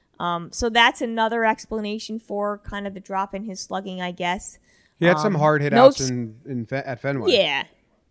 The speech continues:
Speaker 1: Basically having some hard hit outs. Um, uh, so I think that there is a lot of optimism there in those numbers.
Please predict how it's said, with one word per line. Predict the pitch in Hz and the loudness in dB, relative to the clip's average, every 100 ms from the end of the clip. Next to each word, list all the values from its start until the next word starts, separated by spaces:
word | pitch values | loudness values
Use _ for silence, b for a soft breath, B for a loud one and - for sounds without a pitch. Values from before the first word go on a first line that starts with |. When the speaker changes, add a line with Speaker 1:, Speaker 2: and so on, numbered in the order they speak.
| - | -2
Speaker 1:
Basically | 269 - 254 269 247 | 0 0 -2 -4 2
having | 269 233 233 | 4 4 2
some | - 226 | -4 -6
hard | 240 302 240 | 0 2 2
hit | 226 185 | -2 -2
outs. | 180 151 - - - _ _ _ - | -2 -2 -4 -14 -18 _ _ _ -8
Um, | 175 160 165 175 _ _ _ _ _ - | -6 -6 -8 -16 _ _ _ _ _ -4
uh, | 190 175 170 156 | 0 2 0 -4
so | - - 226 214 | -6 2 4 6
I | 208 | 6
think | 247 392 415 | 4 0 -2
that | 311 - | -2 6
there | 254 247 | 6 8
is | 240 240 254 285 | 4 6 6 4
a | |
lot | 214 214 220 | 0 4 4
of | - | 2
optimism | 175 - 226 233 247 240 | 0 -2 -4 -4 -4 -4
there | 233 240 | -2 -2
in | 240 214 | -2 -2
those | 208 226 | -4 -4
numbers. | 180 175 196 262 320 - | -4 -2 -2 -4 -8 -14